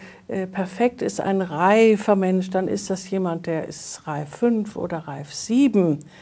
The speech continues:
Das entspricht unseren Vorstellungen von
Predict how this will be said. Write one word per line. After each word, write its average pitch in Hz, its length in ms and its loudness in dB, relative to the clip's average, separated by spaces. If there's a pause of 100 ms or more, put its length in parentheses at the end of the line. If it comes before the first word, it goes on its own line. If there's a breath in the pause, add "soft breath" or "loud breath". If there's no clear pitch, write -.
(340 loud breath)
Das 226 280 6
entspricht 196 640 0
unseren 202 380 0
Vorstellungen 160 720 -4
von 156 440 -4